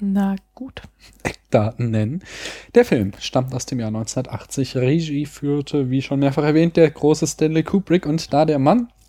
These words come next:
Speaker 2: so wenig Filme eigentlich gedreht hat, kann ich sie auch in seiner Filmografie alle nennen. Jedenfalls alle Spielfilme. Es gibt noch zwei, drei Dokumentationen, die er gemacht hat.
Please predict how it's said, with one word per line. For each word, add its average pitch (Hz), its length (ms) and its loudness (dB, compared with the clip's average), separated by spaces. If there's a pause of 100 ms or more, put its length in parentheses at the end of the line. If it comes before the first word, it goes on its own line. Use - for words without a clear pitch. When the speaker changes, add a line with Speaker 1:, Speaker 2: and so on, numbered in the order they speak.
(720)
Speaker 2:
so 131 540 2
wenig 165 320 2
Filme 208 400 -2
eigentlich 110 340 -8
gedreht - 420 0
hat, 175 160 2 (460)
kann 123 220 2
ich 110 100 -6
sie 143 160 -2
auch 123 220 -2
in 127 100 0
seiner 113 200 2
Filmografie 127 720 2
alle 202 240 8
nennen. 208 360 6
Jedenfalls 160 460 0
alle 147 480 2
Spielfilme. 135 720 -4
Es - 140 -8
gibt - 180 -8
noch 113 160 -2
zwei, - 240 -6
drei 107 360 -8
Dokumentationen, 113 840 -6
die 113 80 -6
er 104 100 -6
gemacht 110 340 -8
hat. 120 140 -4